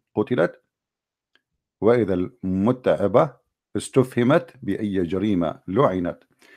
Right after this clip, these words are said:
أي بألفاظ أخرى: "وإذا النفس المعذبة تم سؤالها لأي سبب عذبت"، وهو يطابق قوله تعالى في سورة المدثر: "ما سلككم في سقر"،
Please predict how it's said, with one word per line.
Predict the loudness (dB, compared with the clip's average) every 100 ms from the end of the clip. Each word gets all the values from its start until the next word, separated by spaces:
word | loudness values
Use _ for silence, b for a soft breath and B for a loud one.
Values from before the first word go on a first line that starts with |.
| b 0
أي | 2
بألفاظ | 4 2 2 4 4 2
أخرى: | -2 0 -2 -2 b b b b
"وإذا | 2 4 4
النفس | 4 2 -2
المعذبة | 0 2 2 2 2 2
تم | 2 -2 -2
سؤالها | -4 -2 0 0 0 2
لأي | 2 0 -2
سبب | -4 -2 -2 0
عذبت"، | 0 -2 -4 0 0 -2 _ _ _ _ -4
وهو | 0 2 2
يطابق | 0 2 0 0
قوله | -2 -2 -2 -4
تعالى | -2 2 2 0
في | -4
سورة | -4 -4 -4
المدثر: | -2 -2 -2 -4 -6 -8 _ _ _ _
"ما | -2 2 4 4 4 0
سلككم | -2 -2 -2 -2 -2 -2
في | -2 -6 -2
سقر"، | -2 -2 -8